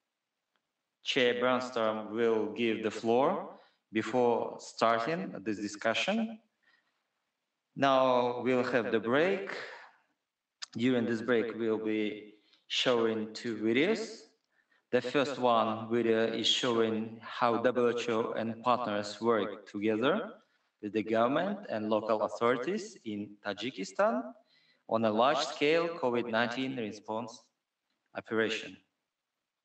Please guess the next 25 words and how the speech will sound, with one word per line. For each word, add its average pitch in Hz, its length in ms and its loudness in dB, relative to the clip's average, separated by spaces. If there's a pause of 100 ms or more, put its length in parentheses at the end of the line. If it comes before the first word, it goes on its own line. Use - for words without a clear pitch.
(120)
The 110 80 -2
second 202 520 0
is 120 160 -4
a 110 60 2
video 147 460 0 (200)
produced 120 420 -2
by 117 160 4
the 113 240 -2
Global 113 380 0
Shapers 185 720 -6 (420)
community, 170 840 -2 (640)
a 110 60 -4
network 117 760 0
of 107 300 -6
young 143 300 2
people 135 580 -2 (500)
who 117 100 -6
have 131 280 0
been 123 320 0
working, 135 640 0
uh, 120 340 0
to 110 120 -10
tackle 117 340 -2
covid 107 360 -4
nineteen 101 500 -6